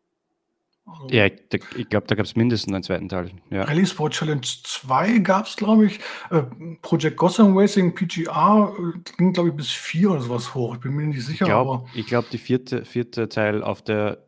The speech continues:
Speaker 2: dreihundertsechzig war der
Speaker 1: Gab's noch auf der
Speaker 2: letzte.
Speaker 1: dreihundertsechzig, ne? Kann sein.
Speaker 2: Mhm.
Speaker 1: Naja, das waren diese zwei Spiele. Äh, und dann gab's ja die Erkenntnis von Microsoft, dass die tausend D-Mark, <laughs> äh, relativ teuer, äh, sind und, äh, d-,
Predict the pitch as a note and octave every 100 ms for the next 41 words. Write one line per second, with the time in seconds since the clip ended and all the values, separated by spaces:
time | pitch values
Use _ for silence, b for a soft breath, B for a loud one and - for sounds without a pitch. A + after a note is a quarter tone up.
0 | - G2 F#2+ G2 - - - G2 F#2 F2+
1 | F2 E2+ - - - C3 B2 - - B2+
2 | B2 B2+ - C#3+ B2+ B2+ A2+ G2 G#2 G#2+
3 | - - - D#3+ C#3 - E3+ D3+ G#3+ G#3+
4 | G3 F#3 F#3 E3+ - A3 D4 G4+ G4 G#3
5 | - - F#3+ G3 G3+ F#3+ - F3+ F3+ F3+
6 | G3+ G3+ F#3+ E3+ F3+ F3+ F#3 F3 F3 F3
7 | D3+ E3+ - F#3+ F#3+ G#3 - F#3 D#3+ F3
8 | F#3+ E3+ F3+ D#3+ E3 - C#3 - D#3 E3
9 | D#3+ - C3 A#2+ B2 E3+ E3+ A#2+ C#3 G#3+
10 | - - D#3 - - A#3 A#3+ A3+ - D#3+
11 | D#3 D#3 D3 D#3 A3+ A3 G#3 - - -
12 | C4+ C4 C#3+ A#2 - D#3 C#3 C3 C3 C3
13 | - F#3 C#3+ D3 F#3 G#3+ - E3 E3 E3
14 | D#3+ D3 D#3+ D#3+